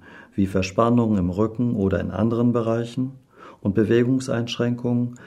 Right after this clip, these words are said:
wie zum Beispiel eine eingeschränkte Kopfdrehung. Schutz- und Fehlhaltungen können mit der Zeit abgebaut werden. Schutzhaltungen entstehen zum Beispiel nach Knochenbrüchen und machen sich nach der Knochenheilung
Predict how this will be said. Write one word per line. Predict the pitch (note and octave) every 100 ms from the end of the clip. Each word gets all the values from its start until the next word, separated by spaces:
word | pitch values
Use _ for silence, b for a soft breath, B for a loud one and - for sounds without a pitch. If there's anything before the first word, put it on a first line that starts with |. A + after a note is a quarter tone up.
| B
wie | -
zum | G#2+ A#2
Beispiel | G2 F#2+ F#2+ A2+
eine | A2 G2+ G2+ -
eingeschränkte | G2 G#2 G#2 F#2+ F2+ F#2 - A2+ A2+
Kopfdrehung. | - G#2+ - - F2 E2+ D#2 D#2+ - _ _ _ _ _ _ _ _ _ b b b b b
Schutz- | - C3+ D3+ - -
und | G2 F#2+
Fehlhaltungen | A2+ A#2+ A#2 A#2 A2+ A#2 A2+ G#2+
können | A2+ G#2+
mit | G#2
der | G2+
Zeit | - G#2 B2
abgebaut | A#2+ - E2+ E2+ E2 -
werden. | E2 E2 E2+ - _ _ _ B B B -
Schutzhaltungen | - E3+ - A2 G#2 G2+ G2
entstehen | F#2+ A2+ A2+
zum | A2 A2
Beispiel | G#2 G#2 - G#2+ G#2+ G2+
nach | G#2 G#2
Knochenbrüchen | - B2+ C3 G2 F2 F2 - F2+ - B B B
und | A2
machen | A2 A2 A2
sich | G#2
nach | A2+ G#2
der | - G2+
Knochenheilung | - A2 G#2+ G#2+ F#2+ F#2+ G#2 B2